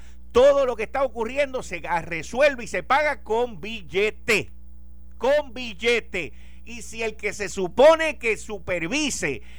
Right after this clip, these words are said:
y que si el se supone que esté chequeando el cumplimiento no sabe,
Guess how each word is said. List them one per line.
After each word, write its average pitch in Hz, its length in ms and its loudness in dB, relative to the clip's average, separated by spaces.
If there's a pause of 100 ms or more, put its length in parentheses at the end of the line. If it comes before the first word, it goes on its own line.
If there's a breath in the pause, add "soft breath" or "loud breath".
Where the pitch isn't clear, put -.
(100)
y 254 200 -4
que 220 200 2
si 220 180 -2
el 214 120 0
se 208 200 -4 (120)
supone 269 760 4 (340 soft breath)
que 202 120 -6
esté 277 540 2 (260)
chequeando 254 520 -4
el 214 80 -4
cumplimiento 208 920 -4
no 254 520 2
sabe, 214 640 4